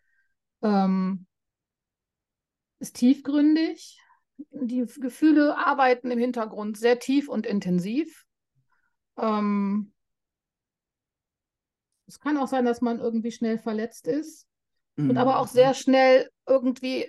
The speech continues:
Speaker 1: verletzt handelt, also impulsiv den wunden Punkt des anderen trifft und der sitzt.
Speaker 2: Mhm.
Speaker 1: So stell-, so weiß ich, so, so stelle ich mir das unter dem Skorpion vor.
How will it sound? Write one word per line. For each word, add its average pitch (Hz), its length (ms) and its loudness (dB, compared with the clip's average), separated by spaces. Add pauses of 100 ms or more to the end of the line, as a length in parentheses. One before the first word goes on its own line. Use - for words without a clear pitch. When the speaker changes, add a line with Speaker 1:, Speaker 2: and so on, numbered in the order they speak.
Speaker 1:
verletzt 254 580 2
handelt, 196 560 0
also 196 260 -6
impulsiv 226 800 -2
den 247 320 -6
wunden 294 320 -2
Punkt 285 260 -2
des 240 160 -6
anderen 220 400 -4
trifft - 480 -12 (120)
und 214 120 -4
der 208 100 2
sitzt. - 500 -2 (400)
Speaker 2:
Mhm. 139 420 -4 (580)
Speaker 1:
So 214 140 -2
stell-, 226 260 2
so 220 160 4
weiß 214 200 2
ich, 208 100 -2
so, 220 180 0
so 240 100 4
stelle 233 200 6
ich 233 60 6
mir 226 60 4
das 220 140 2
unter 226 160 0
dem 208 160 0
Skorpion 208 560 -4
vor. 180 400 -8